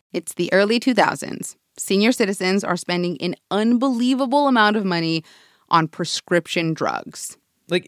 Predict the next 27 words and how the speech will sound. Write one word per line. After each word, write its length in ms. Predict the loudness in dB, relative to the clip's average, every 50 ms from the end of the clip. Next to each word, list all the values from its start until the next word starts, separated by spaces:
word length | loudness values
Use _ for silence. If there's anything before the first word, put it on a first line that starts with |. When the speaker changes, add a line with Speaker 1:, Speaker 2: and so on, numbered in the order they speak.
| -10 -16 -12
Speaker 2:
yes, 560 | -2 2 2 4 4 4 2 0 -4 -6 -8 -10 _ _ _
they 120 | -2 -2
had 280 | 2 2 2 2 2 0
Medicare, 540 | 0 2 2 2 0 -4 -8 -8 -8 -4 -2
but 200 | -2 -2 -2 _ -2
at 220 | 0 0 0 0
this 300 | -2 -4 -4 -4 -4 -6
time, 440 | -8 -6 -6 -4 -4 -6 -8 -10 -10 -2
Medicare 600 | 0 2 2 2 2 2 2 2 4 2 2 0 -6 -14 -20 _ _ -4
did 180 | -4 -4 -2
not 500 | -2 -2 0 0 2 2 0 0 -2 -8 -20 _ _ _ -4
cover 480 | 0 2 2 4 4 2 2 0 -2 _ _ _
prescription 560 | -6 -6 -4 0 0 0 0 0 -4 -8 -8
drugs. 320 | -8 -8 -10 -10 -8 0 2
Not, 180 | 2 2 4
not 240 | 2 2 2 2 0
really, 260 | -2 -4 -4 -4 -6
at 120 | -10 -14 -16
least. 360 | -18 -20 -20 -20 -20 -20 _ _ _ _ -4
Speaker 1:
Medicare 380 | -2 -2 -2 0 0 0 2
at 140 | 2 2 2
this 140 | 0 -2 0
time 460 | 2 2 4 4 4 4 2 2 0 _ _
only 320 | 2 4 4 4 4 2 2
covered 540 | 0 0 0 0 0 -2 -2 -2 -4 -6 -10 _ _ _ _
hospital 640 | _ -16 -4 2 4 4 4 2 0 -4 -2 -2 -2
stays 540 | -2 0 2 2 2 2 2 0 -2 -2 -6